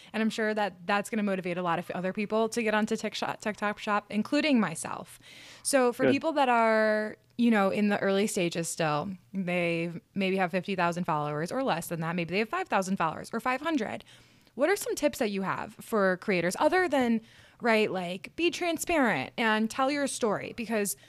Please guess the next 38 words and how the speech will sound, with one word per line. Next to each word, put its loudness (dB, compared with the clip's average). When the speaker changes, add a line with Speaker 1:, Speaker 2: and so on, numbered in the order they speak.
Speaker 1:
those 2
are 2
things 0
that 0
we -2
can -2
all 0
say -2
and 6
tell 0
people -2
to -4
do, -2
but 0
it's -2
harder 0
for -10
them -2
to -10
take -4
action -6
on -8
that -12
than, -2
like, -4
some, -4
like, -2
actual -2
tangible -2
advice. -4
Do -2
you 0
have 0
anything 4
that, 0
like, -4
you 6
know, 2